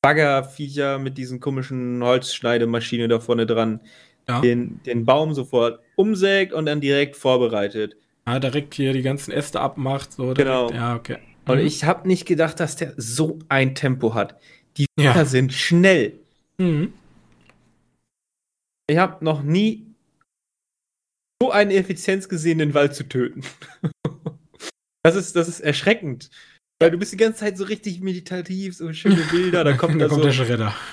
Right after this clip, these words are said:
Speaker 1: da kommt mal der Jäger da vorbei, läuft ganz leise durch den Wald. Ja, man hört, wie, wie er halt durch, man, man hört ihn laufen durch den Wald mit seinem
Speaker 2: Mhm.
Speaker 1: Hund. Geht er da in sein Dings, du hörst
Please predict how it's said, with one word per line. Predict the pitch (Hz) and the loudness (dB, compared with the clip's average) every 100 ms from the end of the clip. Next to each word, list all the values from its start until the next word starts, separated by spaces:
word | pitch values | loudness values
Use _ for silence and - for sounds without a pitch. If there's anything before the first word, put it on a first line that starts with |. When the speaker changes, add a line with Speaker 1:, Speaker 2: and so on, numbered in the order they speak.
| - - | -10 -6
Speaker 1:
da | |
kommt | 135 170 170 | 0 2 2
mal | 147 | 0
der | 135 | 0
Jäger | 131 151 175 170 165 | 2 4 4 4 2
da | 160 | 2
vorbei, | 160 165 156 156 156 156 151 | -2 -6 -2 0 0 0 0
läuft | 131 131 - | -2 -2 -2
ganz | 139 135 135 | -4 -2 -2
leise | 135 139 135 | 0 0 -2
durch | 135 120 | -4 -6
den | 113 117 | -4 0
Wald. | 139 147 143 147 - - _ _ _ _ - | 2 2 0 -2 -8 -20 _ _ _ _ -2
Ja, | 117 - | -2 -2
man | 120 117 | -4 2
hört, | 123 123 - | 2 0 -12
wie, | 113 117 117 | -10 -6 -4
wie | 117 | 2
er | 113 | 2
halt | 110 110 - | 2 -2 -6
durch, | - - - | -18 -20 -2
man, | 131 135 135 - _ - _ _ | 0 2 -2 -20 _ -20 _ _
man | 135 131 | 0 4
hört | 196 196 | 4 4
ihn | 151 | 2
laufen | 135 147 151 104 - - | 2 2 0 -12 -14 -6
durch | 117 | -6
den | 117 | -4
Wald | 110 107 104 - _ _ - | -6 -4 -6 -10 _ _ -14
mit | 113 | -4
seinem | 127 123 | -2 0
Speaker 2:
Mhm. | 117 | 0
Speaker 1:
Hund. | 143 147 - _ _ _ _ _ _ _ _ _ _ _ _ _ | -2 -4 -8 _ _ _ _ _ _ _ _ _ _ _ _ _
Geht | 147 | 0
er | 147 | 2
da | 135 131 | 2 2
in | 131 | 0
sein | 123 120 123 | 0 0 0
Dings, | 151 151 | -2 -2
du | 131 | 0
hörst | 131 160 165 - - | 2 2 0 -12 -18